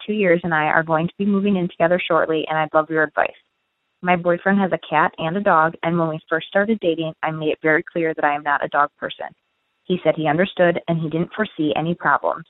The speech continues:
Currently, we each live with our parents, and the dog resides at his family home. I have been ready to move out and have been in the process for over a year of finding a new place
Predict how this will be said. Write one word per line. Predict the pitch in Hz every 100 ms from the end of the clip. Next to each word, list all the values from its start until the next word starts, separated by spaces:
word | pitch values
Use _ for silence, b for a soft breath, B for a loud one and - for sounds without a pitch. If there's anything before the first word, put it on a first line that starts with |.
| _ _ _ _ _
Currently, | - 180 175 190
we | 196
each | - 180 -
live | 175
with | 175
our | 196
parents, | - 160 156 160 -
and | 160
the |
dog | 156 147 156
resides | 170 143 139
at | 156
his | 156 -
family | 147 147 147
home. | 151 - - _ _ _ _ _ _ _ -
I | 175
have | 175
been | 180 175
ready | 160 165
to | 180
move | 208 226
out | 180 180
and | 185
have | 165 156
been | 156 165
in |
the | 196
process | 196 165 - 170 -
for | -
over | 156 170
a | 190
year | 175 156 156
of | -
finding | 151 147 160
a | 165
new | 190
place | - 151 151